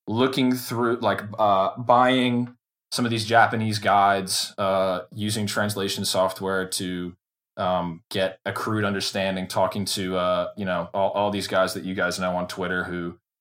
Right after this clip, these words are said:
are bilingual or, or understand the context, um,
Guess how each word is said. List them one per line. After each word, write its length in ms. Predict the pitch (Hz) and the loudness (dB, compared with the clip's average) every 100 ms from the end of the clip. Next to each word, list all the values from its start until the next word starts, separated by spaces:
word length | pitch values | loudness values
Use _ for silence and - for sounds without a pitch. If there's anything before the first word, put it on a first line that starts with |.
| _ _ | _ _
are 160 | - 92 | -4 2
bilingual 640 | 104 98 98 98 92 92 | 4 4 2 -4 -4 -2
or, 200 | 92 87 - | -4 -6 -6
or 240 | 92 90 | -2 -2
understand 420 | 95 90 - 98 | -2 -4 -4 -4
the 60 | 90 | -4
context, 760 | - 90 90 92 87 - - 95 | -4 -4 -2 -4 -6 -6 -8 -6
um, 440 | 90 85 82 | -4 -4 -6